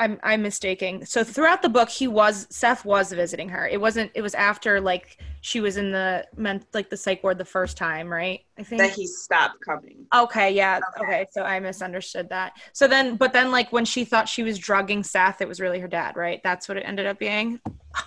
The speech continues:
Speaker 2: <laughs> Seriously?
Speaker 1: The, the functions of your brain, like, I, the brain just, like, fascinates me because how does, like, how does your brain trick you into thinking that a person is a whole other person?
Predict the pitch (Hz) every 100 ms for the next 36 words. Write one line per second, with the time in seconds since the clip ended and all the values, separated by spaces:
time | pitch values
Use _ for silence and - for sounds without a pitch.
0 | - _ _ _ - - _ - - 320
1 | - 480 - 587 - 605 - 494 480 440
2 | 330 269 302 226 320 311 - - - -
3 | 269 302 - 427 453 - 254 240 254 214
4 | 208 196 190 202 202 233 214 - 208 214
5 | - 240 208 202 208 220 269 320 - 339
6 | - - 151 - 180 160 190 - 107 101
7 | - - 190 175 170 - - - 202 214
8 | 269 302 - - 226 - - - - -
9 | - 240 277 302 233 202 202 208 202 -
10 | 196 220 208 202 214 - 175 180 202 196
11 | 190 180 - - 214 - 339 339 208 180
12 | - 147 151 87 107 92 - - - -
13 | 76 76